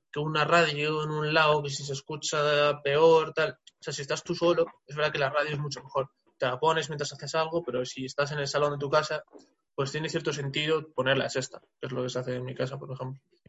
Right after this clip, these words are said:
Y está la sexta todo el día y luego, pues, eh, los periódicos digitales y cada uno informarse por su cuenta, ¿no?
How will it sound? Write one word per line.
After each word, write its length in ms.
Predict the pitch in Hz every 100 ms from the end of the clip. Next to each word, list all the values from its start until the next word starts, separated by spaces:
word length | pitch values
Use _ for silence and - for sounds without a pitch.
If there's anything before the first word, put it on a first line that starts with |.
| _ -
Y 160 | 127 127
está 220 | 131 139
la 80 | 135
sexta 260 | 139 147
todo 120 | 139 147
el 60 | 165
día 200 | 196 214
y 80 | 147
luego, 280 | 135 131 139
pues, 200 | 135 -
eh, 180 | 131 127
los 220 | 131 127
periódicos 460 | - 139 135 135 131
digitales 600 | 131 135 156 165 190 196
y 380 | 135 131 131 135
cada 160 | 131
uno 140 | 135 135
informarse 360 | 135 131 135
por 100 | -
su 100 | 139
cuenta, 260 | 139 139 135
¿no? 120 | 139